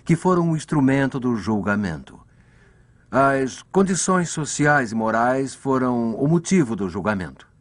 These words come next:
E Deus foi o iniciador do julgamento. Para operar transformação de tal intensidade a partir das condições antediluvianas, a ação divina seria necessária.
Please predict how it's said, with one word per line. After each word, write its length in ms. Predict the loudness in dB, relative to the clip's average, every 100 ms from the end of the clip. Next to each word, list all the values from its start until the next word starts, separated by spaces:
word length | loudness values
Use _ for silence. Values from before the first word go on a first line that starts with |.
| _ _ _ _ _
E 140 | 2 4
Deus 400 | 4 2 0 -4
foi 320 | -2 2 2
o 160 | 4
iniciador 840 | 2 2 -2 0 -2 0 0 0 -2 -8 _ _ _ _ _ -2
do 140 | -2
julgamento. 720 | 0 -4 -4 -6 -8 -14 -20 -20 _ _
Para 220 | 2 2
operar 420 | 0 0 0 0
transformação 720 | 0 -2 -2 -2 0 -2 -2
de 100 | -2
tal 160 | 0 0
intensidade 680 | 0 -2 -6 -2 0 0 -2
a 40 |
partir 320 | -6 -4 -2
das 220 | -2 -2 -4
condições 560 | -4 -4 -2 -2 -2
antediluvianas, 1080 | -4 -4 -4 -4 -4 -2 -2 0 -2 -4 -10 -20 -20 _ _
a 100 | 4
ação 260 | 4 4 -4
divina 360 | -2 -2 -2
seria 280 | -2 -4 -4
necessária. 640 | -4 -4 -6 -6 -8 -10